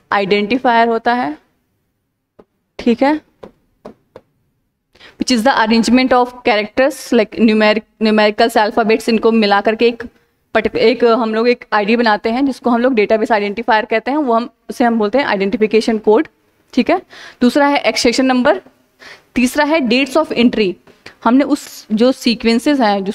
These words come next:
database में कब submit किया है, उसका हम लोग date note करते हैं। इसके साथ साथ हमने अगर उस sequences में कुछ भी update किया है,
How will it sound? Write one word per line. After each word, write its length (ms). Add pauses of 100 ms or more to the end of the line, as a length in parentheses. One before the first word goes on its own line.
(120)
database 400
में 100
कब 180
submit 380
किया 240
है, 100
उसका 340
हम 180
लोग 180 (440)
date 320
note 240
करते 240
हैं। 180 (480)
इसके 160
साथ 180
साथ 200
हमने 260
अगर 220
उस 100
sequences 680
में 140
कुछ 220
भी 160
update 460
किया 280
है, 80